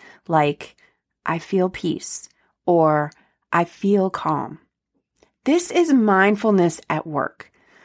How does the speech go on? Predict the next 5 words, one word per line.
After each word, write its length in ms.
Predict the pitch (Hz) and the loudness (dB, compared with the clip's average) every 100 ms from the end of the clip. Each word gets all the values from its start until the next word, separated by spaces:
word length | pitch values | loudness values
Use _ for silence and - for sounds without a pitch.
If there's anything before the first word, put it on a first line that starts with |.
| _ _ | _ _
Slow 800 | - - 190 190 202 208 202 208 | -12 -8 -2 2 4 4 2 0
down. 720 | 208 180 170 156 147 143 - - - | -4 -4 -2 -2 -4 -8 -12 -16 -20
Slow 760 | - - 202 190 208 220 233 233 | -18 -10 -4 0 2 2 0 -2
the 140 | 233 | -4
thoughts 640 | 233 220 185 156 - - | 0 2 2 0 -4 -16